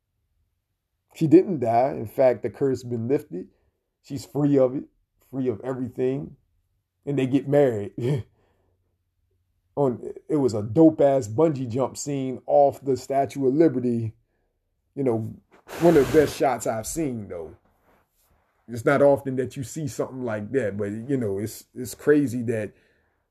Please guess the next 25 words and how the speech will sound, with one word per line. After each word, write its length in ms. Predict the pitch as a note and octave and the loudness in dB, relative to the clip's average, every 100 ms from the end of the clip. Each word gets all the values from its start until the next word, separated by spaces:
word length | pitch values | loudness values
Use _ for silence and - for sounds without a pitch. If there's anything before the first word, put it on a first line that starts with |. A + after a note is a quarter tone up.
| _ | _
with 200 | - C#3+ | -2 -2
lore, 440 | - D#3 D3+ A#2+ G#2+ | 2 4 4 4 0
you 180 | G2+ A#2+ | -6 -6
all, 260 | C#3 D#3 B2+ | -2 -2 -2
if 120 | A#2 | -6
you 60 | |
wanna 180 | D#3 D3 | -6 -6
kill 480 | A2+ F#3 D#3+ D3 A#2+ D3+ | -2 2 4 2 0 -4
every 220 | D3 D3+ | -2 -2
werewolf, 640 | C3+ E3+ D3 A#2+ B2+ A#2+ | 2 4 4 2 0 -2
you 100 | C3+ | -4
use 260 | C3+ C#3+ A2+ | -4 -4 -2
a 80 | A#2+ | -4
silver 380 | D3+ C#3 A#2 | 0 0 0
bullet, 520 | A2+ A2+ F3 A2+ G#2+ C3 | -2 2 2 0 -6 -8
but 200 | A2+ G2+ _ _ _ - | -10 -12 _ _ _ -4
there 120 | D3+ | 0
were 140 | D3 C3+ | 2 2
movies 420 | D3+ C#3+ C3+ A2 | 2 2 0 0
where 220 | B2 A#2+ | -2 -2
regular 420 | A2+ C#3 C#3 C3+ | -2 -2 0 2
bullets 480 | A#2+ G#2 D#3+ D3 - | 0 2 2 0 -4
was 140 | C3 - | -10 -8
killing 400 | - B2 C3 C#3 | -4 -4 -2 -2
werewolves. 920 | G3 F#3 D3 B2 A2+ F2+ - _ | 0 2 0 0 -2 -4 -12 _